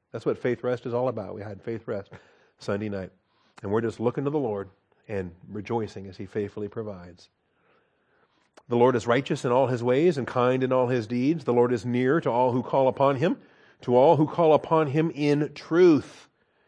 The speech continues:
Not empty, stupid, baby emotionalism. In truth. Come before the Lord with doctrine. Come as a mature son.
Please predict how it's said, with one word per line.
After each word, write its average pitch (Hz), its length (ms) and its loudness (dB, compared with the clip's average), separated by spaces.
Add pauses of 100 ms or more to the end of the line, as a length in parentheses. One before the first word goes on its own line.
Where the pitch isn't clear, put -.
(280)
Not 143 240 0
empty, 147 300 -2
stupid, 139 460 -2
baby 131 260 2
emotionalism. 117 800 -4 (400)
In 131 360 2
truth. 127 720 2
Come 151 260 2
before 147 280 2
the 135 80 0
Lord 131 220 2
with 113 180 -2
doctrine. 113 440 -4
Come 135 220 -2
as 123 120 -2
a 123 40 -4
mature 123 380 -2
son. 113 420 -6